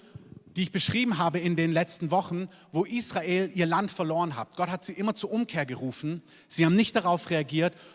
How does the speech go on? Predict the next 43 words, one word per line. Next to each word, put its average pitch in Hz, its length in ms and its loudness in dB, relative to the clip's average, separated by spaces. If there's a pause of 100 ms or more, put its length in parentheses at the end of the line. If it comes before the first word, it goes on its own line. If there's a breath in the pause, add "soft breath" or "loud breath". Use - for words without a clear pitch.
(120)
Und 151 140 0
jetzt 190 280 2
kommt 202 320 -2
der 156 80 -2
König 196 320 -2
Nebukadnezar. 160 760 -2
Er 135 180 -2
verschleppt - 520 -2
das - 160 -6
ganze 170 240 -4
Volk 165 460 0
in, 202 180 0 (140)
ins 226 260 2
Exil. 175 720 -2 (480 loud breath)
Und 175 160 0
sie 165 80 -4
sind 214 200 4
jetzt 220 160 2
im 208 120 -4
Exil, 220 460 -2
also 156 180 -4
sie 143 80 0
sind 143 160 4
weg 247 180 4
von 240 160 -2
Israel, 196 420 -2
sie 160 120 0
sind 208 260 4
in 254 300 6
Babylon, 196 520 0 (300 loud breath)
dort 247 280 8
Gefangene. 190 420 -2
Manche 175 260 0
sind 156 160 0
gestorben, 220 540 -2
manche 170 260 -2
leben 196 260 4
dort 196 140 0
noch, 175 140 -8
aber 170 140 -2
sie 156 100 -4
sind 180 200 2
Gefangene 208 520 0